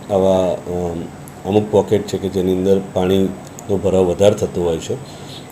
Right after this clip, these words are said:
અને રસ્તા વારંવાર તૂટી જતા હોય છે. એટલે એવા વિસ્તારોમાં કે જ્યાં આગળ પાણી ભરાવાના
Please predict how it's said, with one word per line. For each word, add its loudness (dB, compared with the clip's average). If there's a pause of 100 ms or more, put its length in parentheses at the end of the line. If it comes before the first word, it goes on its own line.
(120)
અને 8
રસ્તા 8
વારંવાર 6
તૂટી -2
જતા -4
હોય -2
છે. -8
એટલે 4
એવા 8 (260)
વિસ્તારોમાં 6 (520)
કે 2
જ્યાં 6
આગળ 2
પાણી 8
ભરાવાના 8